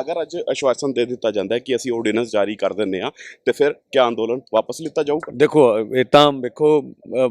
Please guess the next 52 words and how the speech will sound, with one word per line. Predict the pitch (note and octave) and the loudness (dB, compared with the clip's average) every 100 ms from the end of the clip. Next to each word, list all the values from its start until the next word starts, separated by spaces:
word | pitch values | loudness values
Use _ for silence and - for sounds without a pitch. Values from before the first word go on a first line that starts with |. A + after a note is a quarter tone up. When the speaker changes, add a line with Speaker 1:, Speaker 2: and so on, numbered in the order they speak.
| - | -2
Speaker 2:
ਕਿਆਸ | D3 C3+ C#3 C#3 | 0 2 0 -4
ਸਾਈਆਂ | B2+ C#3 C3+ B2+ | -6 -4 -2 -2
ਤੇ | A2+ | 0
ਨਹੀਂ, | D3+ F#3 - - | 2 2 0 -16
Speaker 1:
ਹਾਂ। | B2 | -16
Speaker 2:
ਅ, | - _ _ B2 B2 | -16 _ _ -6 -4
ਮਤਲਬ | B2 C#3 D3+ - _ | 0 2 0 -2 _
ਕਿਸੇ | F#3 G3+ | -2 0
ਭਰੋਸੇ | - G3 G3 - E3+ | 0 4 4 2 -2
ਤੇ | D3+ | -4
ਤਾਂ | E3+ F#3 F3 | 0 0 0
ਦੇਖੋ | C#3+ E3 F3+ | -4 -8 -6
ਭਰੋਸੇਯੋਗਤਾ | F#3 F3+ E3+ C#3+ C3 F#3+ | -6 -4 -4 -4 0 2
ਨਹੀਂ | F3 G3+ | 4 2
ਹੋ | E3+ | 2
ਸਕਦੀ। | C#3 A2+ G#2 G2 - | -2 -8 -10 -10 -12
Speaker 1:
ਹਾਂ। | A2+ - _ | -14 -14 _
Speaker 2:
ਕੋਈ | F3+ F#3+ | 2 4
ਕਾਨੂੰਨੀ | - F3 F3+ F#3+ A#3 | 2 2 0 2 2
ਫੈਸਲਾ | G3+ G#3 G3 G#3+ | 2 0 4 4
ਹੋਊਗਾ | E3 F3+ G#3 E3 C3 - | 4 2 4 4 4 -4
Speaker 1:
ਹਾਂ। | C3+ - _ | -12 -12 _
Speaker 2:
ਤਾਂ | F3 | 2
ਉਹਦੇ | F3+ F3 A3 | 4 4 2
ਤੇ | F#3 | 4
ਤਾਂ | G3 | 2
ਵਿਚਾਰਿਆ | E3+ F3 D#3+ E3 | 2 2 4 4
ਜਾ | D3+ C#3 | 2 -2
ਸਕਦਾ, | B2+ C#3 | -4 -4
ਪਰ | E3 F#3 | -2 -2
ਫਿਲਹਾਲ | - F#3+ G3 F#3+ F#3+ - | 0 2 2 2 0 -2
ਮੀਟਿੰਗ | D#3 D3+ D3+ D#3+ | -4 -4 -4 -2
ਤੋਂ | F3 | 2
ਬਾਅਦ | D#3+ E3+ | 4 4
ਹੀ | D#3+ | 0
ਨਾ | E3+ | -6
ਸਹੀ | F#3+ F3+ E3 | -2 -2 0
ਫੈਸਲਾ | D#3 D3 C#3+ | -2 -2 -2
ਹੋਊ। | C#3+ | -4
Speaker 1:
ਤੁਹਾਨੂੰ | D3+ _ G3 G#3+ | -8 _ -8 -6
ਲੱਗਦਾ | E3 G3+ | -6 -6
ਹੈ | A3+ | -8
ਕਿ | G3+ | -6
ਇਹ | G#3 C#3 | -2 -2
ਜਿਹੜੀ | A2+ C3 E3 | 0 -2 -2
ਕਮਿਟਮੈਂਟਸ | D#3 C3+ - C#3+ - C#3 | -4 -4 0 -2 0 -4
ਪਿਛਲੀ | - D3+ | -2 -2
ਮੀਟਿੰਗਸ | C#3+ B2+ B2+ | 0 0 0
ਦੇ | B2 | 0
ਵਿੱਚ | A2 - | -2 -6
ਹੋਈਆਂ | - A2+ B2+ G#2 | -4 0 0 0
ਸੀ | - | -4